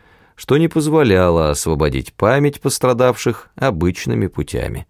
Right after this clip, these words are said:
и почти не оставляло надежды на их излечение. "Сенсация", —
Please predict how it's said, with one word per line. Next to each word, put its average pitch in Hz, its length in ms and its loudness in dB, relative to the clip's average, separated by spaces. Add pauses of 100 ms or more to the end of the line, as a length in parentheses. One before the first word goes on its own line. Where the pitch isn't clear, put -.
(320)
и 143 80 2
почти 151 420 0
не 147 120 4
оставляло 85 680 0
надежды 71 580 -2
на 80 100 -2
их 65 260 -4
излечение. 67 800 -6 (1200)
"Сенсация", — - 1000 -8